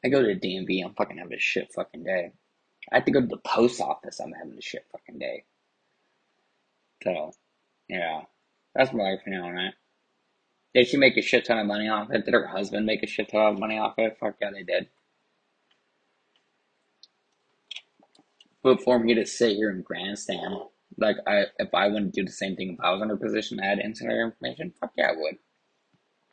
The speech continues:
Hundred percent. If I can make money, I have bills fucking due. Like, literally, I'm fucking hurting right now. Bills are fucking due, I'm paying them, but, like, god damn, dude, it's fucking rough.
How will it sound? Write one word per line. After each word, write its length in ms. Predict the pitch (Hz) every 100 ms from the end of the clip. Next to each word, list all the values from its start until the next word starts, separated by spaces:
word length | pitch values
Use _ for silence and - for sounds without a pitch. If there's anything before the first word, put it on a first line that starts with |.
| _ _ -
Hundred 220 | - 160 -
percent. 360 | - 117 107
If 180 | - -
I 60 | 143
can 160 | 208
make 180 | 160 -
money, 380 | 104 117 127 - _ _
I 120 | - 131
have 180 | -
bills 260 | - 95 113
fucking 200 | - -
due. 200 | 139 156 - _ _ _
Like, 100 | 156
literally, 300 | 107 123 165
I'm 120 | 151 226
fucking 220 | 339 -
hurting 320 | - 135 95
right 120 | 85
now. 220 | 87 - - _ _ _ _ _ _ _
Bills 280 | 110 117 131
are 60 |
fucking 340 | 131 123 - 107
due, 220 | 107 117
I'm 100 | 117
paying 320 | - 101 127
them, 200 | 107 87
but, 120 | 64
like, 220 | 64 60 -
god 300 | 113 117 113
damn, 300 | - 87 113
dude, 140 | 82 95
it's 120 | -
fucking 320 | - - 90
rough. 320 | 92 120 85